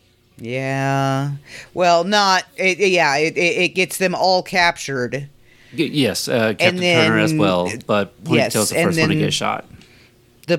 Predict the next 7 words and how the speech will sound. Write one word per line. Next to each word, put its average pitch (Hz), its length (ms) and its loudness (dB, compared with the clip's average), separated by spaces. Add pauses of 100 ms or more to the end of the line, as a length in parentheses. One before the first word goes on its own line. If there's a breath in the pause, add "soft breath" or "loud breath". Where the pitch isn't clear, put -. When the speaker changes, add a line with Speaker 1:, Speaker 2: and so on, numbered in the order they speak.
Speaker 1:
the, 165 260 -2
the, 151 380 0 (400)
the 170 100 0
one 175 360 0
person 160 640 0
that 143 360 -2 (140)
Kreese - 720 -2